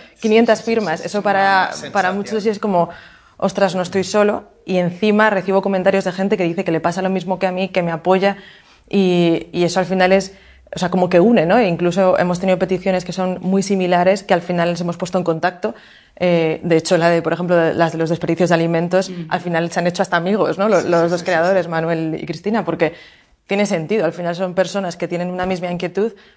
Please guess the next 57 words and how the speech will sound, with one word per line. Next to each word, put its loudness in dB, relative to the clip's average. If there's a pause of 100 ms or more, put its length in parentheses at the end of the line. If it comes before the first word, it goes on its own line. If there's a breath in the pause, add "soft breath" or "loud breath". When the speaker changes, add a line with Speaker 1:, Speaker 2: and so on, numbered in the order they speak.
(220 soft breath)
Speaker 1:
y -2
a 2
raíz -2
de, 0
de -2
que -8
están -8
luchando -4
por -2
lo 0
mismo, -6
se -8
Speaker 2:
Claro. 2
Speaker 1:
unen -4 (260)
y 2
se -4
sienten 0
apoyados 2
por -2
un 2
montón 0
de -4
gente -6
más, -8 (100)
que -8
son -4
los -4
que -4
han -4
firmado -4
las -6
campañas. -10 (100)
Speaker 3:
Exacto. -6
Luego 0
nos 0
cuentas -2
quizás -6
un 0
poco 2
más 0
de 0
esas -4
dos -4
campañas, -2
que -2
tenemos -2
mil 4
ganas, 2
¿no? 2
de 2
entrar 0
un 0
poco 0
más -2
en, 0
en 0
detalle. 2